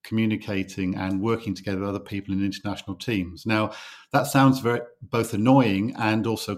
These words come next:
quite trite when you say that. But if we try to put a little bit more flesh on that, what we're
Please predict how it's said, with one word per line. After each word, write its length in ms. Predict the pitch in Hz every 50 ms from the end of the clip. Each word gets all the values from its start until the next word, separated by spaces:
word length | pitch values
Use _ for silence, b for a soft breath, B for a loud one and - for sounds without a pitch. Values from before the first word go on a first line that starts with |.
| - _
quite 340 | - - 107 98 101 - -
trite 680 | - - - 131 117 98 90 110 - - - - - - _
when 120 | - 87
you 60 | 90 90
say 260 | - - 95 87 87
that. 240 | 82 87 - - - - _
But 240 | - 110 110 113 - - B B B B B B B B B B _ -
if 100 | 110 -
we 60 | 131
try 240 | - - 127 143 151
to 80 | 147
put 140 | - 131 117
a 40 | 113
little 240 | 110 131 139 143 131
bit 160 | 120 113 -
more 400 | 110 98 95 92 95 92 92 - _ _ _ _
flesh 360 | - - 117 110 110 - -
on 140 | 95 90 92
that, 180 | 92 101 - -
what 220 | 113 120 - 107
we're 300 | 110 104 107 104 101 B